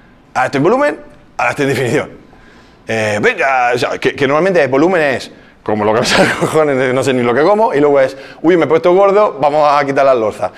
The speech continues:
Y luego quito las lorzas, como me la quiero quitar pa-, para mañana, paso mucha hambre, lo paso mal, restricción de la que te cagas, uy, uy, uy, uy, esto no lo aguanto, yo tampoco es que soy pro-, deportista profesional, a ver, que tampoco hay que vivir la vida, que disfrutar, pues venga a comer mierda otra vez. <laughs>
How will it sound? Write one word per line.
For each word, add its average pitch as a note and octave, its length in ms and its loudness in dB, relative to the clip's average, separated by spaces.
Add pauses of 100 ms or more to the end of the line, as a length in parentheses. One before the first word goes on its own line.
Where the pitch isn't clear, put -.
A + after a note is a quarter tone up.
(320)
Y B2 80 0
luego C#3 360 4 (340)
quito C3 220 0
las D3 140 6
lorzas, F#3+ 420 2
como C3 200 0
me A#2+ 100 0
la A#2 100 0
quiero C3+ 180 0
quitar D3+ 260 0
pa-, B2+ 120 -4 (280)
para C3 200 2
mañana, F#3+ 580 0 (340)
paso A#2 240 -2
mucha B2+ 400 0
hambre, F#3 160 0
lo C3+ 140 2
paso A#2 260 -2
mal, F3 320 0
restricción C3 560 -2
de C3+ 80 0
la C3 160 0 (380)
que B2+ 100 -2
te C#3+ 140 0
cagas, G3 460 0
uy, C#3+ 180 2
uy, C#3 160 2
uy, D3+ 180 2
uy, F3 100 2
esto D3+ 200 -2
no C3 80 0
lo C#3 80 2
aguanto, E3 360 0
yo A#2+ 180 -2
tampoco A2+ 360 -4
es A#2+ 80 -2
que B2+ 60 -4
soy B2+ 100 -2
pro-, G#2+ 300 -2
deportista G2 400 -4
profesional, F#2 560 -6
a G#2 100 -4
ver, A#2 180 -4
que F#2 80 -6
tampoco G2+ 400 -4
hay G#2+ 300 -4
que G#2+ 200 -2
vivir B2 160 0
la A#2+ 120 0
vida, C3 180 0
que A#2+ 120 0
disfrutar, A#2+ 380 0
pues C3+ 120 2
venga E3 180 2
a - 20 2
comer D#3 200 0
mierda D3 240 0
otra C3+ 140 0
vez. G#2 140 -2
<laughs> - 1160 -6